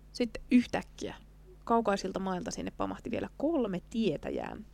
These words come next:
kolme kuningasta, jotka toi lahjoja. Kultaa, mirhamia ja suitsukkeita. Kerrotaan meille, että nämä lahjat sisälsi. Onko sulle koskaan sanottu, kun oot mennyt johonkin, Toni, että ei sinun tarvitse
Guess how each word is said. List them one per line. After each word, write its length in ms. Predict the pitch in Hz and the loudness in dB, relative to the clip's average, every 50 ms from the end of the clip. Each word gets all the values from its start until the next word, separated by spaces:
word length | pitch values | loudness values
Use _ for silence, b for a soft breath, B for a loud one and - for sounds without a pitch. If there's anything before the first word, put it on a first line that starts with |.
| - - - | -20 -14 -6
kolme 260 | - 233 240 - - | -4 -2 -2 -2 -4
kuningasta, 640 | - - 196 202 180 160 175 - 202 202 - - - - - - - - - | -6 -4 -4 -4 -4 -4 -6 -8 -10 -12 -12 -14 -14 -16 -16 -20 -18 -14 -14
jotka 200 | 220 - - 226 | -12 -10 -10 -8
toi 360 | 233 226 214 208 196 202 - - - | -6 -4 -2 -2 -2 -2 -4 -8 -6
lahjoja. 540 | - 202 180 170 - - - - - - - - - - - - b b b b b b b b b b - - - - | -2 -2 -2 -2 -2 -4 -10 -10 -10 -12 -12 -18 -20 -20 -20 -20 b b b b b b b b b b -20 -20 -10 -4
Kultaa, 460 | - 254 311 339 330 - 277 254 240 | 0 2 4 4 4 4 4 4 4
mirhamia 520 | 233 247 247 233 208 202 190 190 190 185 | 6 4 4 2 0 -4 -6 -6 -6 -6
ja 100 | 185 185 | -6 -6
suitsukkeita. 720 | - - 214 208 214 - - - - - - - - - - - - - - - - - - - - - - - - - | -6 -6 -6 -6 -6 -8 -14 -18 -18 -20 -18 -18 -18 -18 -18 -20 -20 -20 -20 -20 -20 -20 -20 -20 -20 -20 -20 -16 -10 -8
Kerrotaan 480 | - - - - - - - 67 67 | -6 -6 -6 -8 -8 -8 -8 -8 -8
meille, 280 | - - - - - - - | -8 -10 -10 -10 -12 -12 -14
että 280 | - - - - - - - - - - - - | -14 -14 -12 -12 -12 -12 -14 -20 -20 -20 -14 -10
nämä 200 | 226 208 - - - | -8 -8 -6 -6 -6
lahjat 400 | - 110 - - - - - - | -6 -6 -8 -8 -10 -12 -12 -8
sisälsi. 480 | - - 214 - - - 233 - - - - - - - b b b b b b b | -8 -6 -6 -4 -6 -6 -6 -8 -12 -14 -18 -20 -20 -20 b b b b b b b
Onko 160 | 277 285 339 311 | 2 4 6 8
sulle 180 | 330 294 262 - | 8 8 8 8
koskaan 300 | - 247 226 - 196 190 | 6 4 4 4 2 2
sanottu, 360 | 202 196 190 175 - - 165 | 2 2 -2 -2 -2 -2 -4
kun 200 | 165 - 185 170 - - - - - - - - - - - - - - - - - - - - - | 0 0 0 0 0 -4 -18 -20 -20 -20 -20 -20 -20 -20 -20 -20 -20 -20 -20 -20 -20 -20 -16 -6 -2
oot 180 | 220 208 208 - | 0 0 2 4
mennyt 300 | 208 208 196 180 170 165 | 4 4 6 4 4 4
johonkin, 440 | 170 170 202 214 - - - - - - - - | 4 2 2 0 -4 -4 -4 -6 -6 -8 -8 -2
Toni, 280 | - 135 123 113 98 - | 0 0 0 0 -2 -2
että 320 | 240 - - - 254 247 - b b b b b b b b b b b b - - | -4 -4 -4 -4 -4 -4 -4 b b b b b b b b b b b b 0 4
ei 240 | 294 320 339 339 311 | 6 8 8 8 6
sinun 240 | - 302 294 285 262 | 6 4 4 6 8
tarvitse 360 | 277 269 262 247 240 220 | 8 8 8 8 6 6